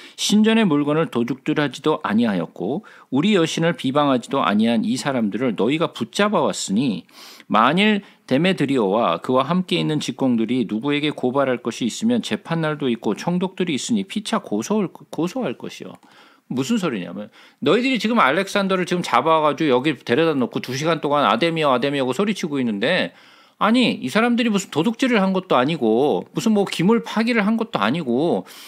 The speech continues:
지금 뭐 하는 거냐 지금 여기서? 예? 만약에 문제가 있으면 재판장에 와서 재판을 하면 될 것이지, 이 온 서-, 시-, 이 시가를 다 부-, 어?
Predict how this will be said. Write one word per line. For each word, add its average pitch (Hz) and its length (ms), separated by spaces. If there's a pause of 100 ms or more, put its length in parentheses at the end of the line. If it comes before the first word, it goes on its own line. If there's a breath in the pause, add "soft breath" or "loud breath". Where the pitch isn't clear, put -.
(180 loud breath)
지금 208 140
뭐 147 200
하는 302 200
거냐 180 280
지금 123 220
여기서? 113 640 (320)
예? 208 120 (460 loud breath)
만약에 196 380
문제가 202 460
있으면 143 800 (280 loud breath)
재판장에 277 680
와서 226 280
재판을 285 580
하면 240 200
될 156 220
것이지, 139 720 (300 loud breath)
이 202 140
온 247 400
서-, 208 220
시-, - 380
이 185 140
시가를 240 580
다 208 380
부-, 175 240
어? 214 280